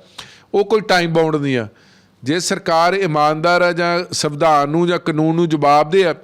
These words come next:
ਤੇ ਉਹ ਜਿਸ ਜਸਟਿਸ ਸਾਹਿਬ ਨੂੰ ਦਿੱਤੀ ਹੈ, ਜੱਜ ਸਾਹਿਬ ਨੂੰ ਦਿੱਤੀ ਆ, ਉਹਦੀ ਟਾਈਮ ਬਾਊਂਡ ਹੋਣੀ ਚਾਹੀਦੀ। ਮਹੀਨਾ ਹੋਵੇ, ਦੋ ਮਹੀਨੇ, ਤਿੰਨ ਮਹੀਨੇ ਹੋਵੇ। ਪਰ ਪੰਜਾਬ ਪੁਲਿਸ ਜਾਂ ਪੰਜਾਬ ਸਰਕਾਰ ਡੰਗ ਟਪਾਊ ਨੀਤੀ ਦੇ ਤਹਿਤ ਕੰਮ ਕਰ ਰਹੀ ਹੈ,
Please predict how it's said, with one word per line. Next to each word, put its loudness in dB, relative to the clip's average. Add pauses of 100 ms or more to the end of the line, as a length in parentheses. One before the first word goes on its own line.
(460)
ਤੇ -14
ਉਹ 0
ਜਿਸ -2
ਜਸਟਿਸ -4
ਸਾਹਿਬ 0
ਨੂੰ -2
ਦਿੱਤੀ -4
ਹੈ, 2
ਜੱਜ -2
ਸਾਹਿਬ -2
ਨੂੰ -2
ਦਿੱਤੀ -4
ਆ, -2 (640)
ਉਹਦੀ 0
ਟਾਈਮ 0
ਬਾਊਂਡ 2
ਹੋਣੀ 0
ਚਾਹੀਦੀ। 0
ਮਹੀਨਾ 0
ਹੋਵੇ, 2
ਦੋ 0
ਮਹੀਨੇ, -2
ਤਿੰਨ -4
ਮਹੀਨੇ -2
ਹੋਵੇ। 0 (580)
ਪਰ -4
ਪੰਜਾਬ 0
ਪੁਲਿਸ -2
ਜਾਂ -2
ਪੰਜਾਬ -2
ਸਰਕਾਰ -2
ਡੰਗ -4
ਟਪਾਊ -4
ਨੀਤੀ -4
ਦੇ -2
ਤਹਿਤ -2
ਕੰਮ -4
ਕਰ -2
ਰਹੀ -2
ਹੈ, -4